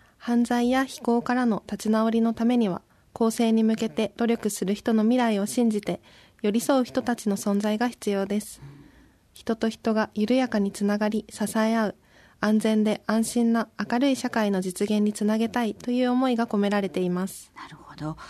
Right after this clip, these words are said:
Speaker 2: まあ、立ち直りを決意した人を再び地域の輪に迎え入れることが、犯罪を防ぐことにつながって、社会が明るくなると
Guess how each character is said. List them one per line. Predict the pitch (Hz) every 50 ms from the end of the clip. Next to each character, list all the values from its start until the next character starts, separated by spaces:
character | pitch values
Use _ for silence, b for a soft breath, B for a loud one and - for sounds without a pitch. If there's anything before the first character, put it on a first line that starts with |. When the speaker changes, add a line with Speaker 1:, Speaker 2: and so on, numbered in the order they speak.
| B B B B B B B B B
Speaker 2:
ま | 165 160 -
あ、 |
立 | 165 165 - -
ち | 202
直 | 214 214 226 220
り | 220 220 220
を | 220 214
決 | - 240 226 - 254
意 | 247 226 208
し | -
た | - 202
人 | 190 175 - - 214 208 196
を | 180 170 B B B B B B
再 | B - - 285 311 320 - 320 294
び | 311 302 294 302
地 | - - 349 349
域 | 339 - 285 254
の | 262 254
輪 | 240 262
に | 254 220 226 185
迎 | 175 170 - 208 233 233
え |
入 | 240 247
れ | 247 254
る | 220 226
こ | - - 226
と | - 277 294
が、 | 285 277 233 - B B B B B B B B
犯 | B - 175 175 175
罪 | 180 175 180 175 175
を | 165
防 | - - 226 226 196
ぐ | 196
こ | 185 190 180
と | - 180
に | 165 156
つ | 143 - 147
な | 180 196
が | 190 220 214
っ |
て、 | - - - - 220 214 B B B B B
社 | - - 185
会 | - 180 165 151 143
が | 147 139 - - - 127 -
明 | 160 165
る | 180 196
く | - 247
な | 240 269 277
る | 247
と | - -